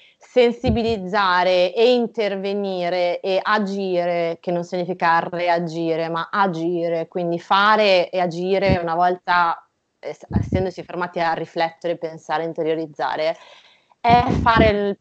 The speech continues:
nostro lavoro di insegnanti e di portatori della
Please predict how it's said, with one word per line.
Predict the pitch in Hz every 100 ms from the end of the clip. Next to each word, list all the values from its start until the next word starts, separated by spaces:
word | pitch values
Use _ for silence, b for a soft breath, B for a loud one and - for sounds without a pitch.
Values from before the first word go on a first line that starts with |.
| - 202
nostro | 196 - 202
lavoro | 190 185 190 180 170
di | 180
insegnanti | 185 180 185 175 170 165 156 165 156 156 -
e | 190
di | 180
portatori | 180 175 180 175 170
della | 170 165